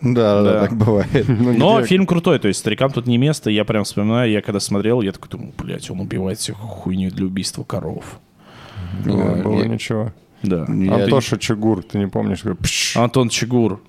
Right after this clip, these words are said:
Speaker 2: Он, ну, там ещё... Блин, актёр, я
Speaker 1: Слушай,
Speaker 2: сейчас
Speaker 1: мне
Speaker 2: вот
Speaker 1: что-то,
Speaker 2: скажу.
Speaker 1: ч-, чем больше мы снимаем подкаста, тем больше мне кажется, что реально в батискафе в каком-то нахожусь.
Speaker 2: Походу, походу, и
Speaker 1: Вы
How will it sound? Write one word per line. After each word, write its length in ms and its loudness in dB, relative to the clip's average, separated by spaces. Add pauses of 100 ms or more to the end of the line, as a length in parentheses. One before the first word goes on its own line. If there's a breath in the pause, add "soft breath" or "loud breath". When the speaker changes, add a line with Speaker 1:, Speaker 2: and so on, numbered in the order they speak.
Speaker 2:
Он, 180 2
ну, 320 2 (480 loud breath)
там 140 0
ещё... 220 -2
Блин, 280 -2
актёр, 300 -2
я 80 -2
Speaker 1:
Слушай, 260 -4
Speaker 2:
сейчас 100 2
Speaker 1:
мне 100 4
Speaker 2:
вот 60 -2
Speaker 1:
что-то, 240 2
Speaker 2:
скажу. 180 -4
Speaker 1:
ч-, 40 -14
чем 220 2
больше 260 2
мы 80 4
снимаем 360 2
подкаста, 440 -4
тем 180 2
больше 220 0
мне 100 4
кажется, 280 -4
что 100 2
реально 200 4
в 40 -2
батискафе 580 -2
в 60 -10
каком-то 400 -6
нахожусь. 440 -2
Speaker 2:
Походу, 380 -2
походу, 380 -2
и 80 0
Speaker 1:
Вы 60 2